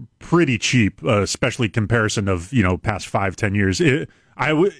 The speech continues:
if I had a trove of cherished pictures, I would be hesitant to have the only copy being on my current working computer 'cause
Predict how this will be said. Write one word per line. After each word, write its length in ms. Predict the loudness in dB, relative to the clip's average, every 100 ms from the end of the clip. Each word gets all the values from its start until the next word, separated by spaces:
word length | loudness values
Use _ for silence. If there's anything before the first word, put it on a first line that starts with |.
| _
if 140 | -6 -2
I 160 | -2
had 300 | 0 0 0
a 160 | 0 -2
trove 500 | 0 2 4 2 2
of 400 | 0 0 -2 -4
cherished 540 | 0 2 2 -2 -4
pictures, 540 | -4 -4 0 2 2 2
I 120 | 0
would 160 | 0 2
be 160 | 2
hesitant 380 | 2 0 -2 0
to 40 | 0
have 180 | 0 0
the 100 | 0
only 260 | 2 2
copy 280 | 0 -2 -2
being 240 | 0 2
on 120 | 2 2
my 180 | 0
current 400 | -2 0 0 0
working 320 | -2 -2 -2 -2
computer 440 | 0 2 2 2
'cause 360 | 0 -2 -4